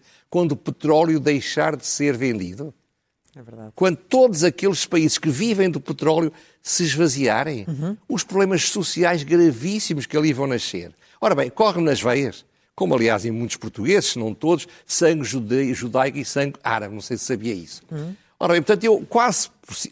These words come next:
Speaker 1: simbolicamente, eu, eu, eu vivo estes problemas de uma forma muito intensa.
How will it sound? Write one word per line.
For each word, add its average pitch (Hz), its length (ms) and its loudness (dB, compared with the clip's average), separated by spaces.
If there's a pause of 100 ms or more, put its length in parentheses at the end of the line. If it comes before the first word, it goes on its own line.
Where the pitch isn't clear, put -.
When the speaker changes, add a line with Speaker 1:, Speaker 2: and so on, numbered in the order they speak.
Speaker 1:
simbolicamente, 143 1080 0 (460)
eu, 156 180 2
eu, 175 200 4
eu 165 140 6
vivo 156 500 0
estes - 200 0
problemas 107 580 -2
de - 80 -20
uma 127 140 -2
forma 131 300 0
muito 127 240 -6
intensa. 110 440 -8